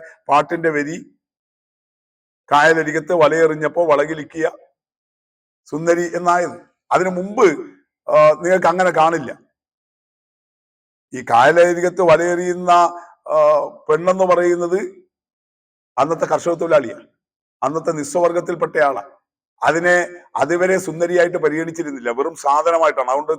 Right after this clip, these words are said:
തമ്പുരാക്കന്മാർക്ക് ഏതെങ്കിലും കീഴാളത്തി പെണ്ണിനോട് താല്പര്യം തോന്നിയാൽ ആ സാധനത്തെ നമ്മുടെ അറയിലെത്തിക്കുക എന്നാണ് പറയുക, ആ സാധനത്തെ എത്തിക്കൂ എന്നാണ് പറഞ്ഞിരുന്നത്.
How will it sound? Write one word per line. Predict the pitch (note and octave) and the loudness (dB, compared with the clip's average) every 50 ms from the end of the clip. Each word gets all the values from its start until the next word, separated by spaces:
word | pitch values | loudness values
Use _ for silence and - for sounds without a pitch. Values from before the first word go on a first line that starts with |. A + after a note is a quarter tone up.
| - D3 | -4 -6
തമ്പുരാക്കന്മാർക്ക് | C#3+ D3+ E3+ F3+ F3 E3+ F#3 F3 F3 E3 D#3+ D3+ - E3+ F3+ F#3+ G3 - - _ _ _ C3+ D3 D#3+ | -4 0 2 2 2 2 0 -2 0 0 0 -2 -2 -4 -4 -4 -6 -8 -14 _ _ _ 0 0 2
ഏതെങ്കിലും | E3+ F3+ F#3+ F3+ D#3+ D#3+ D#3+ F3 F#3 G3 - D#3+ | 2 0 -2 -4 -4 -6 -6 -8 -10 -8 -6 -6
കീഴാളത്തി | D#3 D#3 E3 F3 F3 F3+ F3+ F3 F3 F#3 | -4 0 2 4 4 4 4 2 -2 -4
പെണ്ണിനോട് | D3 E3 D#3+ E3 E3+ E3+ E3+ E3+ E3+ D#3+ | -6 -6 -8 -6 -4 -4 -4 -2 0 0
താല്പര്യം | D#3 D3+ D#3 D#3+ F3 F3 F3 F3 | 0 0 0 -2 -6 -10 -8 -6
തോന്നിയാൽ | E3+ E3 E3 E3+ E3+ F3+ - - - _ _ - | -8 -6 -4 -4 -4 -4 -6 -14 -20 _ _ -2
ആ | B2+ E3+ G3 | 0 0 0
സാധനത്തെ | F#3 - - D3+ D#3 E3+ F#3 G3+ G#3 A#3 A#3+ A#3 A3+ A3+ A3+ A3+ A3+ | 0 -2 -4 -2 0 0 2 2 2 2 0 0 -2 -2 -2 -2 0
നമ്മുടെ | G3+ F#3+ F#3+ G3+ G3+ A3 A3+ - - - _ _ _ _ _ _ _ _ _ _ _ _ _ _ _ _ _ _ _ _ _ _ _ _ _ _ _ - | 0 0 0 2 2 0 0 -2 -6 -18 _ _ _ _ _ _ _ _ _ _ _ _ _ _ _ _ _ _ _ _ _ _ _ _ _ _ _ 0
അറയിലെത്തിക്കുക | C#3+ D#3+ F3+ F#3+ G3+ G3 F#3+ F#3+ G3 G3 F#3+ G3+ F#3+ | 2 4 4 4 4 2 0 -2 -4 -6 -2 0 0
എന്നാണ് | F#3 F3+ F3+ F3 E3+ | 2 2 0 0 2
പറയുക, | E3 D#3 D3 C3+ B2+ A2+ - - - _ _ _ _ _ _ _ _ _ _ - | 0 0 0 -2 -4 -4 -10 -18 -20 _ _ _ _ _ _ _ _ _ _ -6
ആ | - D3+ | -6 -6
സാധനത്തെ | - - D#3 D#3+ F3+ G3+ A3 A3 G#3 G#3+ | -2 0 0 2 2 2 2 0 0 0
എത്തിക്കൂ | G3+ F#3 - G3 F#3 G3 F#3 F#3 | -2 -2 -2 -4 -4 -4 -2 -2
എന്നാണ് | F3 F3 F3 E3+ E3 D#3+ | -2 0 0 0 0 0
പറഞ്ഞിരുന്നത്. | D3+ C#3+ C#3 C#3+ C#3 A#2 A2 G2 - | -2 -2 -2 -4 -8 -10 -12 -16 -20